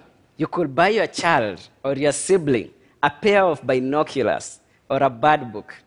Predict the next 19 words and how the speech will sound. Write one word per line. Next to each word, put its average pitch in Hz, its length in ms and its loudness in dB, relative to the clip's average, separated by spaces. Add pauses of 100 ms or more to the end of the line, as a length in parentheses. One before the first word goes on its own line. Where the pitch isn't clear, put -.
(340)
and 147 140 2
let 165 140 4
them 175 180 2
just 151 240 -2
appreciate 127 720 -2
how 139 160 0
beautiful 135 500 -4
these 127 200 0
birds 113 340 2
are. 101 240 0 (680)
Because 160 260 -2
maybe 214 360 2
one 208 260 2
day 147 280 2 (200)
they 151 80 -6
will 156 180 2
want 196 220 2
to 151 100 -8
care 151 400 2